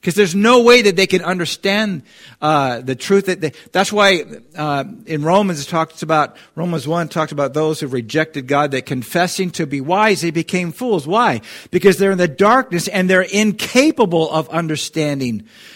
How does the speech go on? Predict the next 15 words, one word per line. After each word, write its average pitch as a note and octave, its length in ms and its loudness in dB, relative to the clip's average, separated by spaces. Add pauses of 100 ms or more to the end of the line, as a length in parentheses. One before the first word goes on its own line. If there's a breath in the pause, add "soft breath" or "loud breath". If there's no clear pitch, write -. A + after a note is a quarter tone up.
and C#3 180 -6
comprehending D3+ 800 -4
that, A#2 280 -6 (320 soft breath)
that A#2+ 280 -6
what, B2+ 200 -8
what B2 160 -4
is A2+ 200 -10
true. G#2 440 -8 (640 soft breath)
And, A#2 320 -6
um, G#2 360 -8 (1200 soft breath)
how A3+ 360 2
important G3+ 520 2
it F#3 40 2
is F#3 160 2
that, D3+ 480 0